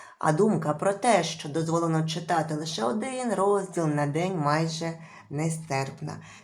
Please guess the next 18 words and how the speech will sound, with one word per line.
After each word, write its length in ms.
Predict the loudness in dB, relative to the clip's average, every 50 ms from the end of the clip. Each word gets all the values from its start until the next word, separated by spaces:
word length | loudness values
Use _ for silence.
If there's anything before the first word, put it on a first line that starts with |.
| -16 -10
Принаймні, 540 | -6 -2 2 4 4 4 4 4 2 0 0
я 200 | 2 4 4 4
не 220 | 4 2 2 2 2
дочекалася, 920 | 0 -2 -4 -4 -8 -8 -8 -6 -4 -4 -2 -2 -2 -4 -6 -8 -10 -12
я 80 | -12 -12
почитала 640 | -12 -14 -16 -16 -16 -16 -14 -6 -4 -2 0 0 -2
це 200 | -4 -4 -6 -6
все 300 | -6 -6 -6 -6 -6 -6
ще 520 | -6 -6 -10 -8 -4 0 0 0 0 0 -4 -6 -6
влітку 640 | -4 -2 0 2 2 0 0 -2 -6 -8 -8 -8 -8
і 160 | -6 -4 -2
надихнулася 1000 | 0 0 0 -2 -4 -6 -6 -4 -2 0 0 2 2 2 2 0 0 -2 -2 -2 -2 -4 -10 -16 -18 -18 -12 -6
різдвяним 840 | -4 -4 -4 -4 -4 -4 -2 0 2 2 2 2 2 0 0 -2 -4 -6 -8 -8 -6
настроєм. 720 | -4 -2 0 -2 -2 -4 -6 -10 -14 -14 -14 -12 -12 -14 -14 -16 -18 -18 -18 -18 -20 -8 -4
Отож, 400 | -4 -2 0 2 2 2 0 -2
хто 340 | -8 -10 -4 0 2 4 4
такий 720 | 4 2 0 -2 -2 -2 -2 -2 -2 -2 -4 -8 -12 -16 -18 -18 -8 -2
автор 580 | 2 2 4 2 0 -2 -4 -2 -2 -2 -2